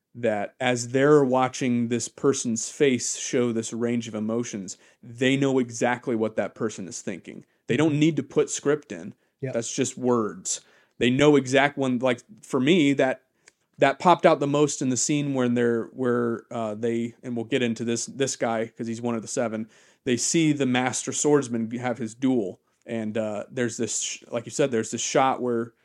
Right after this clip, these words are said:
Speaker 1: uh, Sh-, Shimada is right here, and then one of his, his disciple is right next to him, who's another one of the
Speaker 2: Which
Speaker 1: seven.
Speaker 2: that was one of, yeah, the other s-, other one of the seven was just, he wanted to be, like, an apprentice,
Speaker 1: Yeah.
Speaker 2: I guess.
Speaker 1: Katsuhiro?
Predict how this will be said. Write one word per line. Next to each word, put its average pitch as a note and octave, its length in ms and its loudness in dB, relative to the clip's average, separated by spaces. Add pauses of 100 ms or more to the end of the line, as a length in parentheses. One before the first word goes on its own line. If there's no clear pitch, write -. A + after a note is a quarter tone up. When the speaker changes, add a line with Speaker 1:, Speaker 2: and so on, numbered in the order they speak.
(420)
Speaker 1:
uh, A2+ 220 0
Sh-, - 260 -8 (140)
Shimada C#3 760 4
is B2+ 160 -2
right B2+ 240 4
here, B2+ 320 2
and A#2 240 -2
then A#2 180 -2
one B2 160 0
of A#2+ 120 -4
his, A#2+ 280 -4 (280)
his A#2+ 180 -8
disciple C#3 640 2
is A#2 100 -2
right B2 160 0
next C3 300 -4
to A2 140 -4
him, A2+ 140 -8 (440)
who's B2+ 180 -2
another B2 280 2
one A2+ 160 -2
of G#2 40 -8
the A2 160 -2
Speaker 2:
Which D3+ 140 4
Speaker 1:
seven. A2 80 -2
Speaker 2:
that E3+ 220 2
was D3 180 0
one C#3+ 140 2
of, C#3+ 140 -6
yeah, C3 300 -2
the C#3+ 140 0
other E3+ 160 4
s-, C#3 140 -4 (220)
other D#3 280 4
one C#3+ 200 2
of C3 60 0
the B2+ 80 -2
seven C3 520 -4
was A#2+ 180 -4
just, B2 320 -6
he C#3 100 0
wanted C3 280 0
to A#2 60 -4
be, A#2 160 -4
like, G#2+ 240 -6
an G#2 80 -10
apprentice, B2 680 -8
Speaker 1:
Yeah. C#3 180 2
Speaker 2:
I A2+ 40 -6
guess. - 380 -14
Speaker 1:
Katsuhiro? D#3+ 720 0